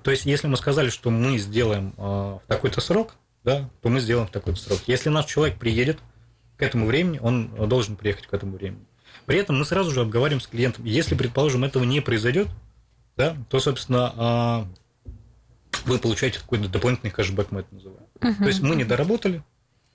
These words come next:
Speaker 1: вы получили скидку, либо просто
Speaker 2: Ну, то есть вы
Speaker 1: кэшбэк
Speaker 2: так на
Speaker 1: называем.
Speaker 2: качество
Speaker 1: Это
Speaker 2: своих
Speaker 1: очень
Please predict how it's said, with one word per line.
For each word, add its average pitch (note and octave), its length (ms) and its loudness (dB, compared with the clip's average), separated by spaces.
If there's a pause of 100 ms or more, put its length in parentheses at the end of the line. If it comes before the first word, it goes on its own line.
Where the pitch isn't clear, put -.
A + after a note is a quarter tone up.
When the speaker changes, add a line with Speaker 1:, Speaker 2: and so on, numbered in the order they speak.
(300)
Speaker 1:
вы G3 100 2
получили B2 340 0
скидку, - 400 -4
либо G#2+ 180 0
просто A#2+ 200 2
Speaker 2:
Ну, F#3+ 40 0
то - 60 2
есть G#3+ 100 0
вы A#3+ 60 0
Speaker 1:
кэшбэк G#3+ 140 0
Speaker 2:
так - 80 -6
на G3 80 4
Speaker 1:
называем. G3+ 140 0
Speaker 2:
качество F#3 580 0
Speaker 1:
Это F3+ 140 2
Speaker 2:
своих G#3 200 2
Speaker 1:
очень D#3+ 80 4